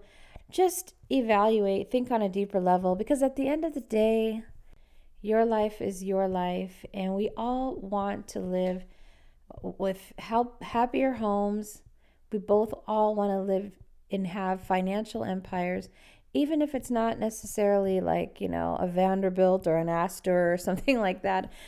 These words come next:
I'm using, like, these old families. I'm saying that we all wanna be financially free, and we all want to be honest with ourselves about how to get there. And we need to be honest,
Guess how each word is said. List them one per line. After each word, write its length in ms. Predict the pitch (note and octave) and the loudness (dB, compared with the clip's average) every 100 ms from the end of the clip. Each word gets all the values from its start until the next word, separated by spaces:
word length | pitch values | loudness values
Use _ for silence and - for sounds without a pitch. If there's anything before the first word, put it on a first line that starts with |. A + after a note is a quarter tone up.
| - | -6
I'm 140 | G3+ | 0
using, 240 | G3 G3 F#3 | 0 0 0
like, 160 | E3+ | -2
these 160 | F3+ F#3+ | -2 -4
old 300 | - G3 G3 | 2 2 2
families. 560 | - G3 F#3+ G3 F#3+ - - - - - | 2 4 4 0 -2 -6 -16 -20 -20 -4
I'm 160 | G#3 A#3 | 0 0
saying 360 | - G#3 G#3 | 2 2 2
that 140 | G3+ - | 0 0
we 140 | G3+ | 0
all 160 | F#3+ F#3+ | 2 2
wanna 240 | F#3+ F3+ | 0 -2
be 180 | F#3 F3+ | -4 -6
financially 720 | - F#3 F3+ F3 F3 - F#3 | -4 -2 -2 -2 -6 -8 -8
free, 400 | F3+ - - F#3 - _ _ - - - | -8 -8 -8 -8 -16 _ _ -20 -20 -4
and 80 | F#3+ | 0
we 160 | F#3+ | 4
all 420 | F#3+ F3+ E3+ E3 | 6 8 6 6
want 360 | E3+ E3+ E3+ F3+ | 2 0 -2 -4
to 80 | F#3 | -8
be 440 | E3+ E3 E3 E3+ - | -6 -4 -4 -6 -10
honest 500 | E3+ F3+ F#3+ G3+ - - _ - | -6 -4 -4 -6 -12 -20 _ -6
with 160 | G3 | -2
ourselves 560 | G3 F#3+ G3 G3+ B3 - _ _ - _ | -2 0 2 2 2 -6 _ _ -20 _
about 240 | F#3 F3+ | -2 0
how 180 | - F#3+ | 2 2
to 80 | F#3+ | 2
get 300 | F#3 F3+ F3+ | 0 -2 0
there. 340 | F#3 F3+ G3 - _ - _ - - _ _ - - | 0 0 -2 -10 _ -20 _ -20 -20 _ _ -10 -4
And 180 | G3 | 0
we 80 | G#3 | 0
need 220 | G#3 G#3 | 0 0
to 80 | G#3 | -4
be 180 | F#3+ F#3 | -4 -2
honest, 480 | E3+ E3+ F#3 - | -2 -4 -6 -12